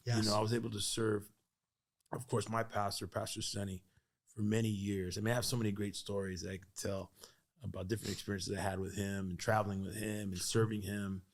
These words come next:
Speaker 1: Also other men like Nicky Cruz
Speaker 2: Yep.
Speaker 1: and, um, just, just different, different preachers and just, you know,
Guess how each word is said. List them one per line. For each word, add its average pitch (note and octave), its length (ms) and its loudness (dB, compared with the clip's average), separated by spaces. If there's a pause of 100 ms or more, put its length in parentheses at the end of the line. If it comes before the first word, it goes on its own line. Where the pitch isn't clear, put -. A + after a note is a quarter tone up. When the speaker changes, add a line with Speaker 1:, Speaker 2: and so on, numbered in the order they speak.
(380)
Speaker 1:
Also A2+ 280 2
other A2 100 4
men A2 180 0
like G2 240 -2
Nicky G#2+ 280 0
Cruz G2 580 0
Speaker 2:
Yep. A#2+ 180 6
Speaker 1:
and, F#2+ 240 -4
um, F2+ 240 -8 (300)
just, B2+ 200 0
just C3 200 -2
different, B2+ 340 -2 (240)
different B2 300 -4
preachers G#2 500 0
and G2 140 -4 (600)
just, C3+ 220 4 (420)
you C3+ 140 0
know, B2 240 2